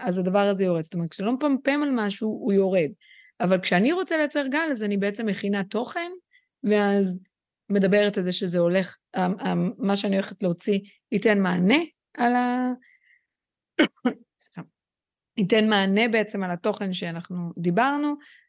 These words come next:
ואז, אמ, יש מחיר להשקה, דדליין, אה, ליום של ההשקה, זמן למחיר ה-, למחיר הזה, וזה רץ בכל ה-, בכולם במקביל, כלומר, ברשימת תפוצה,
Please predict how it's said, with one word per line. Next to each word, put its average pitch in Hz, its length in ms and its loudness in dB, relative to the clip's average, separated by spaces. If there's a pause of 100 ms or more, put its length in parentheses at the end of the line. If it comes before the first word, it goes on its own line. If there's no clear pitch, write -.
ואז, 226 640 2 (400)
אמ, 190 640 2 (120)
יש 202 460 2 (220)
מחיר 240 460 4
להשקה, 247 680 0 (100)
דדליין, 220 760 2 (400)
אה, 180 220 2
ליום 196 480 4
של 240 180 -2
ההשקה, 226 540 -2
זמן 202 460 4
למחיר 202 500 2
ה-, 247 220 -4
למחיר 208 480 -2
הזה, 240 340 -2 (440)
וזה 185 380 0
רץ 196 140 -4
בכל 208 380 0
ה-, 214 120 4 (380)
בכולם 226 480 4
במקביל, 214 680 2 (140)
כלומר, 165 260 -8 (240)
ברשימת 202 1080 -2
תפוצה, 220 580 -2